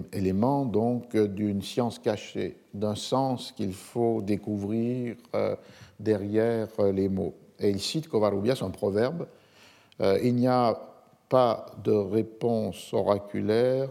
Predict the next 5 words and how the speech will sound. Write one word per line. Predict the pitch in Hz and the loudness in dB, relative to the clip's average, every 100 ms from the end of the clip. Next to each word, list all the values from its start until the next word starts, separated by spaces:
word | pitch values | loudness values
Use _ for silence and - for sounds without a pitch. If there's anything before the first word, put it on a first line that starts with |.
| 131 | -8
sans | - - - 123 123 120 101 | -14 -10 -2 0 2 -2 -2
au-, | 104 98 - _ _ - | -4 -6 -20 _ _ -4
une | 110 110 110 107 101 104 98 | -2 0 0 -2 -2 -2 -4
science | - - 110 104 107 101 - - 107 104 98 - _ - | -8 -6 -4 -2 -4 -8 -14 -8 -2 -2 -4 -12 _ -4
cachée. | 101 - - 143 | -4 -4 -12 -14